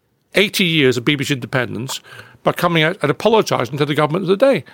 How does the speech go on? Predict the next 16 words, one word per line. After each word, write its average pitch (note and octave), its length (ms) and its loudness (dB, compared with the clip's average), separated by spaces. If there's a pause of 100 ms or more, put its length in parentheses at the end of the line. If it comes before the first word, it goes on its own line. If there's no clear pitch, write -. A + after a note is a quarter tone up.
(120)
Apologising B3+ 720 2 (180)
for G#3 80 -2
doing A#3+ 280 4
their B3 120 2
job. C4+ 320 2 (460)
And G#3 100 4
I A#3+ 80 2
just A3+ 220 0
thought, A#3+ 100 4
when G#3 120 4
I G3 40 6
heard A#3+ 280 4
him, C#3 120 2
I C#3 60 2
thought, - 220 -2 (180)
"You, C#4+ 200 4